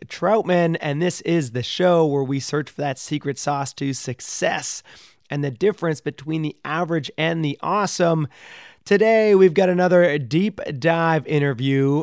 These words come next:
and I'm very excited to share this one with you as I got to sit down with Ursula Eason from the Red Swan Consultancy Company and talk all about how to make better decision-making,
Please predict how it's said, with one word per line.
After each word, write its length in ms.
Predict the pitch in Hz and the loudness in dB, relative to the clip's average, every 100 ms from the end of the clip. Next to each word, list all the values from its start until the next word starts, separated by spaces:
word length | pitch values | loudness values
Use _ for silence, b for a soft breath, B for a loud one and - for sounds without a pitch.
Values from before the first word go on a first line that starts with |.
| - | -2
and 420 | 135 135 131 127 | -6 -4 -4 -4
I'm 160 | 127 113 | -6 -4
very 240 | 143 160 | -4 -4
excited 320 | 123 139 127 | -4 -6 -6
to 60 | 117 | -6
share 220 | - 127 | -4 -4
this 200 | 120 - | -4 -6
one 140 | 120 | -6
with 180 | 120 117 | -4 -4
you 140 | 127 - | -6 -4
as 260 | 139 135 | -4 -2
I 40 | 175 | -4
got 100 | 160 | -4
to 60 | |
sit 180 | - 190 | -4 0
down 180 | 185 170 | 0 0
with 140 | 160 | 0
Ursula 340 | 156 175 180 160 | -2 0 0 0
Eason 640 | 160 175 170 156 147 - _ _ _ | 0 0 0 2 0 -6 _ _ _
from 200 | 165 170 | -2 0
the 80 | 156 | 0
Red 320 | 143 175 156 | 0 0 -2
Swan 460 | - 156 160 165 | -4 0 0 0
Consultancy 840 | 151 151 - 160 156 175 160 156 135 | -2 -8 -2 -2 0 -4 -6 -8 -6
Company 560 | 143 143 143 139 135 127 b b b _ | -4 -4 -4 -4 -4 -8 b b b _
and 580 | 147 156 151 151 151 147 _ | -4 -2 -2 -2 -2 -6 _
talk 400 | - 151 160 - - | -10 -2 -2 -2 -2
all 280 | 143 175 185 | 0 2 0
about 380 | 147 156 151 - | 0 0 0 -6
how 340 | - 143 160 | -10 -6 -6
to 240 | 156 175 | -6 -6
make 340 | 156 147 147 - - | -4 -4 -4 -8 -14
better 640 | 120 101 143 151 170 180 - | -14 -4 -2 0 0 -2 -4
decision-making, 1300 | 131 143 - 165 165 160 156 139 135 - 135 135 | -6 -6 -6 -4 -4 -4 -4 -4 -4 -6 -6 -6